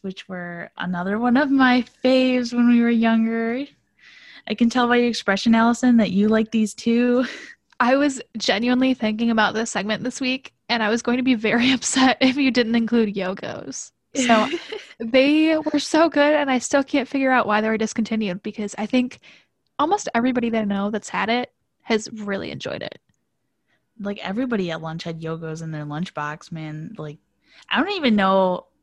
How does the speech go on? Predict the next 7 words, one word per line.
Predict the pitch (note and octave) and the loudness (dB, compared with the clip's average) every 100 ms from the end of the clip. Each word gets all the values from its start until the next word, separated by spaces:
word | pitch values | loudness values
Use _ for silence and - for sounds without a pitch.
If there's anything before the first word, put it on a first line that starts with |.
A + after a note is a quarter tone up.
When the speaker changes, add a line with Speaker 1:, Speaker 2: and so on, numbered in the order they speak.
| - | -18
Speaker 1:
really | F3 F#3+ C#4 D4+ G#3+ - _ _ _ _ | -6 -4 -2 -2 -4 -8 _ _ _ _
what | F3+ F#3 - | -6 -6 -6
they | F3 D#3+ - | -8 -8 -4
are. | F3+ G3 A3 C#4 D#4 - - | -2 0 -2 -2 -4 -8 -6
They're, | G#3+ | -4
like, | F#3+ F3+ F3+ | -4 -6 -8
yogurt | F3 F#3 A3 C4 C#4+ C#4 | -6 -4 -4 -4 -6 -8